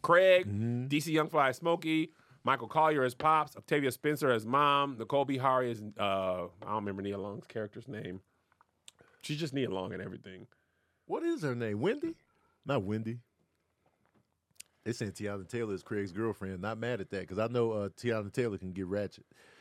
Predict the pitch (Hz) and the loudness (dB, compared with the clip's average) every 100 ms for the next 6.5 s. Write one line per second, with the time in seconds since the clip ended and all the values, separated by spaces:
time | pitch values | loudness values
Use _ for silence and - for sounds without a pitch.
0 | - - 113 - 90 92 _ _ _ _ | -20 -10 -8 -6 -6 -8 _ _ _ _
1 | _ _ - 117 113 110 104 104 113 208 | _ _ 0 2 4 2 0 -2 2 4
2 | 330 302 269 123 - - 107 127 175 240 | 4 4 0 -2 -12 -10 0 2 4 6
3 | 196 285 294 - _ 120 - 156 160 120 | 6 6 0 -10 _ -20 -10 -2 0 2
4 | 165 175 214 151 135 123 117 98 98 87 | 2 4 4 4 4 2 0 2 0 -2
5 | - - _ _ _ - 90 170 220 160 | -8 -20 _ _ _ -4 6 8 8 6
6 | 117 123 113 85 | 4 4 4 0